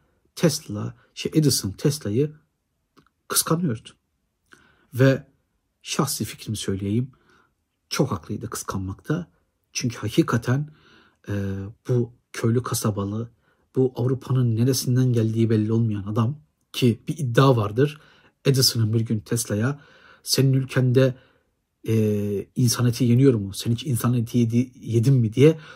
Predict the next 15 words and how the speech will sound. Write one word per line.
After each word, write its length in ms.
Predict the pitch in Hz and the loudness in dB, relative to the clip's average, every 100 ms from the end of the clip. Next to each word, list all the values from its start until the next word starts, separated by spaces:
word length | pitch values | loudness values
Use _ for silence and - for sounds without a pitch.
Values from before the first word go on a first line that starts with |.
| - | -12
sorduğu 500 | - - 127 123 131 | -2 0 2 4 4
iddia 280 | 131 - 104 | 4 0 -8
edilir. 360 | 98 107 104 - - - - _ - | -10 -12 -16 -18 -20 -20 -20 _ 4
Bazı 280 | 147 160 - | 6 6 4
kaynaklar 360 | 156 156 185 | 2 4 0
diyor 140 | 208 127 | 0 6
ki 60 | |
böyle 140 | 156 175 | 6 6
bir 60 | |
şey 120 | - | 2
kesinlikle 360 | - - 170 151 | -2 -2 -2 0
olmadı. 440 | 120 104 98 104 _ _ _ - | 0 0 -4 -10 _ _ _ 0
Ama 320 | 143 120 117 - - - _ _ _ - | 4 4 0 -10 -20 -20 _ _ _ 2
Edison 420 | 147 147 - 117 | 4 6 4 2
eğer 240 | 117 117 | 2 0